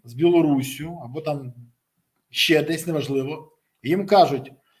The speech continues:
там вашому керівнику дали підозру, взагалі його знімають, кого призначають, незрозуміло. Вони не розуміють, хто буде керувати, поки він війде в справу. В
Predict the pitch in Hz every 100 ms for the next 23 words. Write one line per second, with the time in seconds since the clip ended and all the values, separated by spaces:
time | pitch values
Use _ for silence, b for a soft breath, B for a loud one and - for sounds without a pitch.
0 | _ _ _ 165 190 180 165 185 185 180
1 | 175 170 170 160 156 151 147 139 131 -
2 | 165 170 175 170 214 175 143 165 156 147
3 | 156 160 208 143 135 127 143 147 170 180
4 | 139 156 - 147 170 170 139 - 160 165
5 | 151 156 175 165 160 147 151 151 175 160
6 | 120 156 180 175 170 180 175 - - 180
7 | 175 165 165 160 151 135 - B B B
8 | - 170 180 190 180 160 190 165 180 175
9 | 165 - - - 175 175 151 120 -